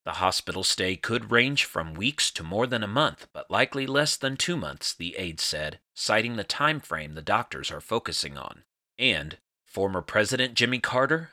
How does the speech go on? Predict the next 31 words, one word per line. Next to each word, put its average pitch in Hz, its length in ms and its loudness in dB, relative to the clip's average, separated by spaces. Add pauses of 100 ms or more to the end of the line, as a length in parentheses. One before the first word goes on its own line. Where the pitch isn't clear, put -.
after 92 300 -2
health 113 260 2
setbacks - 800 4
and 82 120 -6
a - 40 -8
series 135 460 2
of 90 120 -4
hospital 117 460 0
stays, 127 480 0 (200)
has 101 200 0
decided 101 540 2
to 95 140 -2
spend 117 420 2
his 101 240 -2
remaining 98 460 -2
time 123 320 0
at - 180 -4
home 135 240 0
with 113 180 -4
his 82 160 -2
family 117 600 -2
and 85 160 -12
receive 95 380 -4
hospice 127 520 -2
care 71 380 -6 (200)
rather 101 420 2
than 117 200 -2
seek - 300 0
further 110 420 0
medical 110 460 2
interventions, 78 840 -6